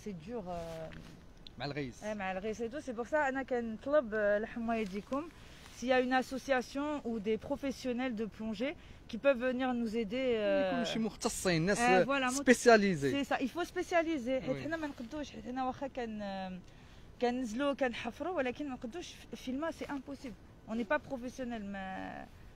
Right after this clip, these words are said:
Speaker 1: ما نقدوش، آه، نعوموا فيه وندخلوا لداخل
Speaker 2: ما
Speaker 1: و-
Speaker 2: يمكنش، impossible.
Speaker 1: C'est impossible. دونك على هادشي خصنا،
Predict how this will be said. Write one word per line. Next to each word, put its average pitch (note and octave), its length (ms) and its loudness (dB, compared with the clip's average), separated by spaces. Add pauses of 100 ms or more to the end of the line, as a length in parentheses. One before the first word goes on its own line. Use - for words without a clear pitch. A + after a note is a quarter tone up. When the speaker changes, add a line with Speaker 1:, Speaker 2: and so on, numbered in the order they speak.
(260)
Speaker 1:
ما G#3 60 -6
نقدوش، G#3+ 440 -10
آه، G3 1080 -4 (180)
نعوموا A3+ 400 -2
فيه C4 400 0
وندخلوا A#3 400 2
لداخل A#3+ 580 2
Speaker 2:
ما A3+ 60 -2
Speaker 1:
و- A3 180 0
Speaker 2:
يمكنش، G#3 300 -2
impossible. E3+ 680 -8
Speaker 1:
C'est B3+ 80 -2
impossible. A#3 500 -6 (480)
دونك F#3+ 100 -8
على G#3 100 -2
هادشي G#3+ 200 -4
خصنا، A3 520 -4